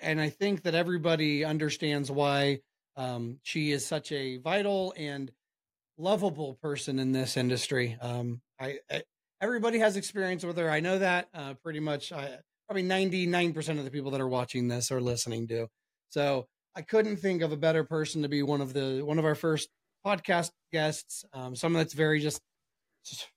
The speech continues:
very near and dear to my heart. Um, I look up to her and I respect her so much. So, uh, Courtney, thanks for coming on. Uh, I'm glad that we get this time to, to, you know, kinda dive, dive into, uh, not only, you know, we'll talk about the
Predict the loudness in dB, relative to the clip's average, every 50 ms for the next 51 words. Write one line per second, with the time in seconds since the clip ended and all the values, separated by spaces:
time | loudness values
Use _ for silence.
0 | _ -4 -2 0 0 2 2 2 2 2 2 2 2 2 2 2 0 0 2 4
1 | 4 4 4 4 0 _ _ _ _ _ -14 -12 -8 -8 -6 -4 -4 -4 -2 -2
2 | 0 0 0 0 0 2 0 0 0 -2 -2 0 2 2 4 4 4 2 2 2
3 | 2 0 0 -2 0 -2 -2 -2 -2 -4 -2 0 2 4 4 4 4 2 0 -2
4 | -4 -2 -2 -2 -2 -2 -2 -4 -6 -10 -12 _ _ _ _ _ _ -8 -6 -4
5 | -2 0 2 2 0 0 -2 -6 -6 -4 -2 0 0 2 2 4 4 4 2 2
6 | -2 -4 -6 -6 -4 -4 -6 -6 -4 -2 0 0 0 0 -2 -2 -2 -2 0 0
7 | -2 -2 -4 -4 -2 0 0 2 2 2 0 0 -2 -4 -8 _ _ _ _ _
8 | _ _ -8 -6 -4 -4 -4 -4 -2 -2 -2 0 0 2 2 2 0 -2 -8 -12
9 | -14 _ _ _ _ _ 0 2 2 4 2 0 -2 -2 0 0 2 2 2 2
10 | 0 -2 _ _ _ _ _ _ -4 -2 -2 0 0 -2 -2 -4 -6 -4 0 2
11 | 4 4 4 4 4 4 4 4 2 2 0 0 -2 -2 -4 -4 0 0 0 0
12 | 0 -2 -2 -2 -6